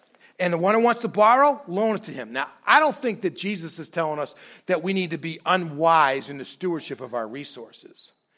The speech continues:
But what he is saying is that just because a person in need, is in need is not a reason for us to be backing away. If we have the ability to help and we can be a part of the solution, we should be engaging,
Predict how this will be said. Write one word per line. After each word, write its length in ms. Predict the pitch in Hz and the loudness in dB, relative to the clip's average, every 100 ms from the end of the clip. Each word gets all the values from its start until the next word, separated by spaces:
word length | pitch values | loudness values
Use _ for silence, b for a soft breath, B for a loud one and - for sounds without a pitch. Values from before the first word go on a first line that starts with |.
| b b b - | b b b -4
But 200 | 196 170 | -2 2
what 160 | 202 | 0
he 140 | 180 208 | 2 0
is 160 | 277 | -2
saying 380 | - 175 156 151 | -4 -4 -4 -4
is 140 | 143 | -6
that 200 | 156 147 | -4 -4
just 160 | 196 220 | -4 -8
because 320 | 247 - 190 | -6 -2 -2
a 40 | 175 | -4
person 360 | - 175 175 | -6 -6 -6
in 240 | 156 143 143 | -10 -10 -8
need, 260 | 160 160 | -10 -10
is 160 | 143 131 | -10 -10
in 220 | 147 135 | -10 -8
need 240 | 151 131 | -8 -10
is 100 | 117 | -12
not 160 | 123 131 | -10 -8
a 40 | |
reason 300 | 120 131 127 | -8 -10 -12
for 140 | 107 123 | -12 -12
us 100 | 117 | -12
to 80 | 113 | -14
be 80 | |
backing 360 | 107 113 107 120 | -14 -12 -12 -18
away. 420 | 92 95 62 _ _ _ _ _ _ _ _ _ _ _ b b b b | -20 -20 -20 _ _ _ _ _ _ _ _ _ _ _ b b b b
If 160 | 147 123 | -12 -2
we 120 | 220 | 0
have 160 | 233 | 0
the 100 | 202 | 0
ability 420 | 190 170 185 196 196 | -2 0 -2 -2 -2
to 80 | |
help 400 | 156 131 123 - _ _ _ _ _ _ _ _ _ _ _ _ _ _ _ _ _ _ - | -2 -2 -6 -12 _ _ _ _ _ _ _ _ _ _ _ _ _ _ _ _ _ _ -6
and 180 | 180 165 | -4 -2
we 120 | 214 | -2
can 140 | 214 | -2
be 140 | 180 185 | -2 -4
a 40 | |
part 300 | 185 190 185 | 0 2 2
of 80 | 160 | 0
the 80 | 156 | -8
solution, 640 | 180 175 208 190 147 131 | -8 -6 -6 -6 -10 -10
we 100 | 147 | -10
should 200 | 156 139 | -10 -10
be 140 | 135 | -10
engaging, 800 | 131 120 143 147 135 113 101 107 | -10 -6 -4 -4 -6 -12 -18 -20